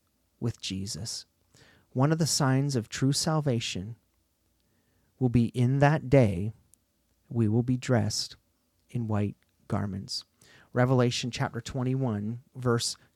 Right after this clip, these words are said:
twenty-seven. As, as John writes about the description of the new heaven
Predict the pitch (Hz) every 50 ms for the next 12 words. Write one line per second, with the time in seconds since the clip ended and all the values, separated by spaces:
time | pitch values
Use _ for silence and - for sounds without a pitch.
0 | _ - - - 123 120 113 - - 120 117 110 - _ _ _ - - - -
1 | - 107 98 98 95 95 98 107 - _ _ _ _ - - - - - - _
2 | - - 131 135 127 - - - _ _ _ _ _ _ _ _ _ _ _ -
3 | 131 135 123 117 113 - - 131 127 147 151 156 135 127 131 131 143 147 - -
4 | - - 131 127 127 127 - - _ _ - 139 131 131 127 - - - - 139
5 | 120 - - - 151 143 151 156 151 - - 127 123 120 123 127 120 117 120 120
6 | 135 143 117 127 117 113 110 113 110 117 127